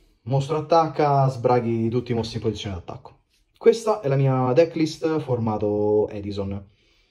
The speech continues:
Sono stato estremamente veloce perché in realtà di combo particolari questo mazzo ne ha veramente poche, cioè, eh, la combo principale è far tornare le carte con, eh, spaccatura dimensionale macrocosmo,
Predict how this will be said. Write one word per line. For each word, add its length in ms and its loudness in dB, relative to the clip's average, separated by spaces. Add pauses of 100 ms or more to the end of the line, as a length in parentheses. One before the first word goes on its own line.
(480)
Sono 180 -2
stato 160 0
estremamente 420 -2
veloce 240 0
perché 240 0
in 220 0
realtà 320 4
di 220 0
combo 320 4
particolari 520 2
questo 300 2
mazzo 500 0
ne 140 2
ha 40 0
veramente 440 2
poche, 380 2
cioè, 140 2
eh, 600 -4 (220)
la 80 -2
combo 220 6
principale 400 2
è 20 0
far 180 -6
tornare 340 0
le 80 2
carte 380 0
con, 460 -2
eh, 40 -8
spaccatura 500 -4
dimensionale 680 -2
macrocosmo, 760 -2